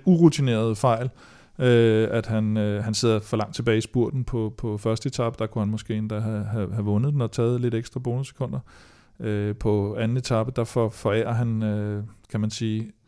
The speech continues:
øh, Roglic og Ciccone nogle, øh, ekstra bonussekunder ved at hente,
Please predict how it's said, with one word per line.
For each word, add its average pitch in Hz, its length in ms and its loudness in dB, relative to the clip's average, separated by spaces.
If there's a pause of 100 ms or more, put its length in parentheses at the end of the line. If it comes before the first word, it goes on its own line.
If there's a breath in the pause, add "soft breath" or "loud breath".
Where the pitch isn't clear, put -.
(140)
øh, 101 440 -6 (600)
Roglic 117 460 -2
og 123 260 -2 (100)
Ciccone 120 440 -4 (260)
nogle, 110 440 -2
øh, 101 100 -2
ekstra 123 240 0
bonussekunder 120 640 -2
ved 113 120 0
at 110 160 -2
hente, 113 320 -2